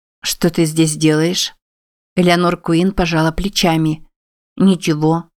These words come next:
просто поздоровалась". Мне показалось, что он двигался. Может быть, из-за снега,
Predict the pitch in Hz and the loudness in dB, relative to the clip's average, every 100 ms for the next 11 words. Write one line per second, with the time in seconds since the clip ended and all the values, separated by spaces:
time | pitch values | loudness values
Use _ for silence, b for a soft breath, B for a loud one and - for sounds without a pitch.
0 | - 175 170 175 165 147 156 151 156 170 | -4 -2 -2 -6 -6 -4 0 0 0 -2
1 | 170 175 - - _ _ _ _ _ _ | -6 -8 -14 -20 _ _ _ _ _ _
2 | - 165 165 160 156 - 156 165 160 160 | 0 2 4 2 0 0 -2 0 -2 -2
3 | - - 170 175 190 208 160 151 - 151 | -4 -2 -2 0 0 0 0 -4 -4 -6
4 | 147 _ _ _ _ _ - 185 180 165 | -6 _ _ _ _ _ 0 0 0 0
5 | 175 175 165 170 165 - 160 175 170 160 | -2 0 0 0 -2 0 0 0 -2 -6